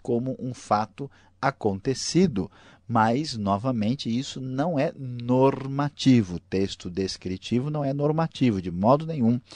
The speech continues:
A escravidão é algo aceitável para os parâmetros cristãos,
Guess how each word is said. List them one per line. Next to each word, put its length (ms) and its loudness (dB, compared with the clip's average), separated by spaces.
A 400 2
escravidão 920 4
é 180 0
algo 400 -2
aceitável 720 -2
para 200 0
os 120 -8
parâmetros 600 -2
cristãos, 640 0